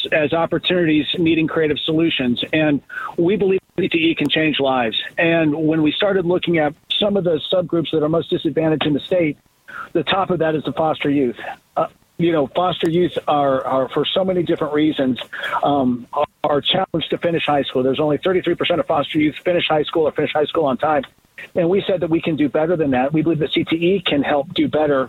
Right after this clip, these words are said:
for them. The challenge became a safe place to live. And as foster youth age to the system, what we realized is that they were more concerned with where they were gonna lay their head down at night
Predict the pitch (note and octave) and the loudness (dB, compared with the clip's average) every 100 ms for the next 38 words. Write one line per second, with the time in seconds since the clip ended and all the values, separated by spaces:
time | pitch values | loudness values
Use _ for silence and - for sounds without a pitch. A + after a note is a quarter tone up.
0 | - F3 F3+ C3+ A2+ A#2 - _ - - | -2 0 2 0 0 -2 -6 _ -8 -4
1 | D3+ G#3 A3 G#3 E3 - E3+ D3+ D#3+ C#3+ | 0 0 0 0 -2 0 -2 0 -2 0
2 | E3+ D3+ - D3 D3+ A2 - - - D3+ | 0 0 0 0 2 0 -4 -6 0 2
3 | C#3+ B2 C3+ C3+ - F3 E3 F3+ D#3+ E3+ | 2 2 0 0 -2 -2 0 0 2 0
4 | - D#3+ D#3+ - - C3 B2 - A3 - | 2 2 0 -4 -6 -2 -2 0 -2 0
5 | C3+ C3+ - - - - - F#3 F#3 E3 | 0 -2 -4 -16 -20 -8 -2 0 2 2
6 | F#3+ F#3 D3+ C#3+ - D#3+ C#3+ D3+ D#3 E3 | 2 2 2 0 0 -2 0 0 0 0
7 | F#3+ F#3 E3 F3 E3+ - E3+ E3 D#3+ B2+ | 2 2 0 -2 -2 -2 0 0 0 0
8 | D#3 D#3+ D#3+ C#3+ A#2+ C#3+ C#3+ D3+ F3 E3 | 0 2 0 0 0 0 0 2 2 0
9 | - D#3+ D#3+ D3+ B2 C#3+ D#3 B2+ A2 | 0 0 0 -2 -2 0 0 -2 -6